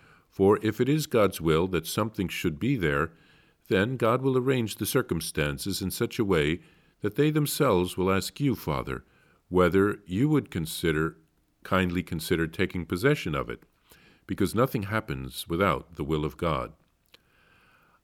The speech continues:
I am immensely happy about the writings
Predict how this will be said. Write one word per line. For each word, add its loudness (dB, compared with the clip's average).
I 0
am 2
immensely 2
happy -4
about 2
the 0
writings 2